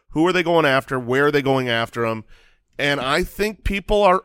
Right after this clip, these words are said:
overreacting to the top of the tight ends from what happened last year. It's one of those situations where Travis Kelce, I mean, I've seen him go number four overall in, uh, in a s-,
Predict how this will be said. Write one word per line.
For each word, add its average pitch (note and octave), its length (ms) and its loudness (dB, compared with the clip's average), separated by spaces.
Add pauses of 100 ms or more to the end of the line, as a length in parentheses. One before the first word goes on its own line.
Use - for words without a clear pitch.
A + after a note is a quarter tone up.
overreacting E3+ 1300 2
to C3 80 -8
the A2+ 100 -4
top C#3+ 380 -2
of F3 100 -6
the F3 100 -2
tight D#3 340 -2
ends C#3 360 -4
from G#2+ 300 -8
what C3+ 160 2
happened C#3+ 420 -4
last A2+ 380 -4
year. G2 100 -10
It's G2+ 140 -14
one C3+ 140 -2
of D3 60 0
those D3+ 160 0
situations D3+ 600 -4
where D3+ 260 0 (1120)
Travis F#3 420 2
Kelce, A#3 400 0 (520)
I C3 60 -6
mean, C#3 160 0
I've E3 160 4
seen G3 220 -4
him F3 80 -2
go F3 360 2
number F#3 220 0
four F3+ 500 4 (320)
overall A2+ 800 0
in, B2 380 0
uh, A#2+ 260 2
in A#2+ 140 -4
a - 20 -2
s-, - 240 -10